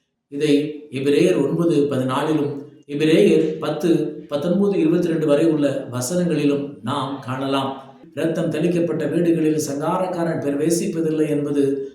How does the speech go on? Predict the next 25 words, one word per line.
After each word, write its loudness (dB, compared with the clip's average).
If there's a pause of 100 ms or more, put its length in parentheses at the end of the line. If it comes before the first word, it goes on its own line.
(140)
பாவ 0
மன்னிப்பு -2
பெற்றவர்களுக்கு -4
அந்த -8
பாவத்தின் -4
நிமித்தம் -8
தண்டனை -6
இல்லை -2
என்பதை -6
காண்பிக்கிறது. -6 (460)
இரத்தம் -2
தெளிக்கப்பட்ட 0
பின்பு -4
பஸ்காவை -2
நாம் -6
புசிக்க -6
வேண்டும். -4 (260)
அதை 2
புசிக்க -4
வேண்டிய 0
விதமாவது, -2 (560)
பஸ்கா -8
ஆட்டுக்குட்டியை -2
நெருப்பினால் -2
சுட்டு -4